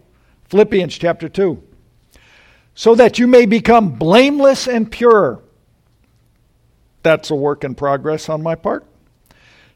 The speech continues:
"Children of God, without fault in a warped and crooked generation. Then you will shine among them as stars in the sky."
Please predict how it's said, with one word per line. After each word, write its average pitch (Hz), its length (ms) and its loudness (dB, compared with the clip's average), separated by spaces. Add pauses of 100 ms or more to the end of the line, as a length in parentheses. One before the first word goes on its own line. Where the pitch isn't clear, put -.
"Children 247 460 4
of 214 120 2
God, 175 500 4
without 185 540 0
fault 208 400 0
in 170 140 -4
a 147 80 -2
warped 165 640 -2 (140)
and 160 160 -10
crooked 226 500 -4
generation. 185 840 0 (840)
Then 160 600 0
you 175 180 -2
will 165 160 -2
shine 165 400 -2
among 147 320 -4
them 143 220 -4
as 139 100 -10
stars 185 840 -8
in 170 180 -12
the 156 80 -14
sky." - 600 -18